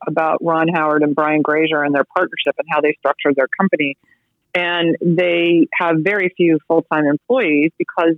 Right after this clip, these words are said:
the thinking is, and this is where the studio model, um, organization comes in, um, the thinking is that every project that you take on is gonna be different. So you wanna be able to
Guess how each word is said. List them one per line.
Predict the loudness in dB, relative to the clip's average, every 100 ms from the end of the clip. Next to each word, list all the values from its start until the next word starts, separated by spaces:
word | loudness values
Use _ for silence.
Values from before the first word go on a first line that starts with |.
| 0
the | -2 0
thinking | -2 0 0 0 0 0
is, | 0 _ -2
and | -2
this | 0 -4
is | -2
where | 0 0 0 -2 0
the | -2 -2
studio | -2 2 2
model, | 2 2 2 0 _ _ -4
um, | -2 0 0 0 2 2 2 0 -2 -6 -8 _ -20 -20 -20 -20 -20 _ 0
organization | 2 2 2 0 0 0
comes | 0 0 0
in, | 0 0 -2 -4 _ _ _ -4
um, | 0 2
the | 2
thinking | 2 2 2
is | 2 2 2
that | 0
every | 2 2 0
project | 0 -2 0 0 0
that | 0
you | 0 0
take | -2
on | 0 0
is | 0 0
gonna | 0
be | 0
different. | 2 0 0 -2 0
So | 0
you | 2
wanna | 2 2
be | 0 0
able | 2
to | 0